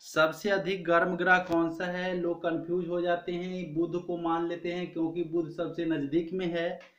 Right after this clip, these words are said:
लेकिन ऐसा है नहीं, उसका द्रव्यमान कम है।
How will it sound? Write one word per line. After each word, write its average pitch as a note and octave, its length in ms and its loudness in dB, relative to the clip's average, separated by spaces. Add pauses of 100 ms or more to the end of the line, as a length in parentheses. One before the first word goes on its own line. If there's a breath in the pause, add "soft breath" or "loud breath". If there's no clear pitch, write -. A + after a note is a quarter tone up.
(260 loud breath)
लेकिन D3+ 320 -2
ऐसा D#3+ 380 2
है E3 300 2
नहीं, E3+ 480 0 (1080)
उसका C#3+ 260 0
द्रव्यमान F3 580 4
कम G3 240 2
है। F#3+ 220 -2